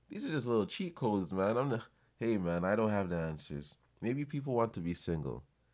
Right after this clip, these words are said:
But I'm just telling you what men love.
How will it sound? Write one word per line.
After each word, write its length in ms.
But 40
I'm 120
just 160
telling 300
you 80
what 200
men 460
love. 400